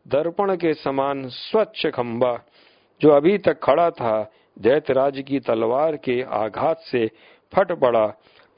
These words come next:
तथा उसके भीतर अनेक योजन विस्तार वाला अत्यंत रौद्र एवं महाकाय नरसिंह रूप दिखाई दिया,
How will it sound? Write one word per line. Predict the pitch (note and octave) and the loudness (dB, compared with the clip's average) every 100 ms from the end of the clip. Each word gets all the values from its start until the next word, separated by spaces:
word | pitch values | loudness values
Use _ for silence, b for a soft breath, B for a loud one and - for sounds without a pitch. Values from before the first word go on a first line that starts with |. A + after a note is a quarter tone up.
| b _ _ _ - | b _ _ _ 0
तथा | D3 C#3 B2 | 0 2 0
उसके | B2+ F3 F3+ F#3 | 2 -2 -2 -2
भीतर | C#3+ D3 F#3 D#3+ C3+ | 0 0 0 0 0
अनेक | C#3+ E3+ G#3+ | 0 0 0
योजन | F#3 D#3 D3+ D3 C#3+ | 0 0 0 -2 -2
विस्तार | C3+ C3 D#3 F3+ F#3+ | -4 -4 -4 -2 -2
वाला | E3 C#3 B2+ A#2 b b b - | -2 -4 -4 -6 b b b -6
अत्यंत | D3+ - A3+ A3+ E3 | -6 -2 -4 -4 -4
रौद्र | A#2+ F#2+ G#2+ D3+ G3+ G3 D3 | -4 -4 -2 0 -2 -4 -6
एवं | B2+ B2+ C3+ | -4 -2 -2
महाकाय | A#2+ A#2 D3 C#3+ C#3 F3+ F3+ C#3+ | -4 -2 -4 -4 -2 -2 -2 -4
नरसिंह | B2 B2 C3 F#3+ D#3 | -2 -6 -4 -4 -2
रूप | A2+ D#3 C3+ | -2 -4 -6
दिखाई | F#2 - A2 E3+ | -12 -6 -6 -6
दिया, | G#2+ F#2+ F2+ | -8 -8 -8